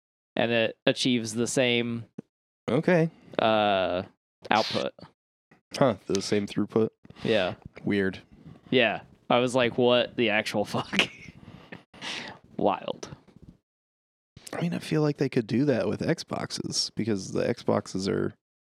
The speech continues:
Speaker 2: it might be because of the, the hard drive, though. That could make sense.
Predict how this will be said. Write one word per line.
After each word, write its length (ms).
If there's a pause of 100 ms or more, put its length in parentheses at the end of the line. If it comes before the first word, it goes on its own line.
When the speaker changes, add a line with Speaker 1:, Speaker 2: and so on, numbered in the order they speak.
(1040)
Speaker 2:
it 140
might 200
be 160
because 360
of 100
the, 460 (1800)
the 540 (100)
hard 220
drive, 280
though. 280 (920)
That 200
could 120
make 180
sense. 380